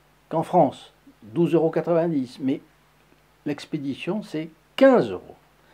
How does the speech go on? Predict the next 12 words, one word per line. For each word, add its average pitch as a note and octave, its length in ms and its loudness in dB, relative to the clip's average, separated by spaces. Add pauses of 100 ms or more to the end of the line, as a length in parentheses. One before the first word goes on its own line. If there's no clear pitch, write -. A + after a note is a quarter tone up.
(340)
Donc C#3 240 -6
ça C3+ 120 -6
fait F3 380 -2 (240)
les A#2+ 180 -2
deux, E3 380 2
vingt-sept C3 420 -6
euros C3+ 160 0
quatre-vingt-dix, D3 540 0
autrement G#2+ 340 -8
dit C3 140 -4
vingt-huit, C3 500 -8
quoi. - 120 -20